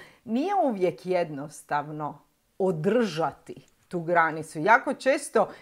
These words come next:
mi fakat moramo, kao, znate, ono, u ratu braniti,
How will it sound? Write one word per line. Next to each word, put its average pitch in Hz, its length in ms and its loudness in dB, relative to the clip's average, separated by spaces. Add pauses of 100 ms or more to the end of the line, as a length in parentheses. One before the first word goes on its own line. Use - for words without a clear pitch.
(100)
mi 233 160 -2
fakat 285 440 4
moramo, 277 340 0
kao, 285 320 4
znate, 294 320 0
ono, 294 220 2
u 226 120 0
ratu 269 380 4
braniti, 220 1040 4